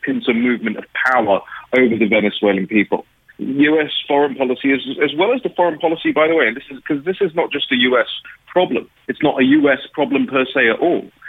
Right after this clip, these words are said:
Um, but the p-, foreign policy of the rest of the world, um, including the European Union, the United Kingdom, et cetera, et cetera, stood by and watched these guys as they, as they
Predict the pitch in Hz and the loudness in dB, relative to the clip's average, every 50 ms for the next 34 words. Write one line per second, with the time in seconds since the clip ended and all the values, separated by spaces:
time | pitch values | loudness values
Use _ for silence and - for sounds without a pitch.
0 | - - - - 127 135 143 143 156 143 151 147 139 - 104 - - 151 - - | -20 -6 0 2 2 2 2 0 -2 0 0 0 -2 -2 -8 -10 -12 -10 -2 0
1 | 185 170 165 156 143 - - 175 170 170 165 - - 156 143 123 139 131 123 147 | 2 2 4 2 0 0 2 2 2 2 2 2 2 2 2 2 0 0 0 0
2 | 147 - - - 151 127 123 135 135 120 117 117 123 170 220 247 - 98 - - | 0 -2 -4 -6 -6 -4 -2 -2 -2 -2 -2 0 0 0 0 2 0 -2 -6 -8
3 | - _ - - - _ - - 120 123 120 131 139 131 - - 143 139 135 123 | -18 _ -20 -20 -20 _ -2 0 0 0 0 -2 -8 -8 -4 -2 0 0 2 2
4 | 131 127 127 127 127 - - 131 131 127 123 135 135 123 131 127 120 - - 131 | 2 0 0 -2 -4 -4 -6 -12 -14 -8 -4 -4 -2 0 0 0 -2 -2 -6 -6
5 | 117 110 123 151 170 170 170 170 165 151 131 117 107 101 98 95 98 - 90 95 | -6 -6 -2 -2 -2 0 0 -2 -2 0 0 0 0 0 0 -2 -2 -4 -8 -6
6 | - 165 165 170 170 170 165 156 165 156 151 - _ _ - - _ - 131 127 | -4 -2 -2 0 0 0 0 0 -4 -6 -8 -12 _ _ -20 -20 _ -8 -8 -4
7 | 127 156 135 - - 123 120 - - 214 208 214 - - 101 - - _ _ - | -2 -2 -2 0 -2 -4 -4 -2 -2 -2 -2 -2 -2 -4 -4 -4 -6 _ _ -20
8 | - _ _ - - - - - 175 156 143 123 - 139 123 113 104 98 92 - | -20 _ _ -10 -6 -6 -2 0 2 2 2 0 0 0 0 2 2 0 0 0
9 | 120 120 120 110 127 123 - - - - 120 113 95 - - 123 117 110 104 101 | 0 0 2 2 2 2 0 -4 0 2 2 2 2 2 0 2 2 2 2 2
10 | 98 98 - - 131 123 107 - 123 120 117 120 113 127 113 107 120 120 113 117 | 0 0 -2 0 -2 -2 0 2 2 2 2 2 2 0 -2 0 0 2 2 2
11 | 117 | 2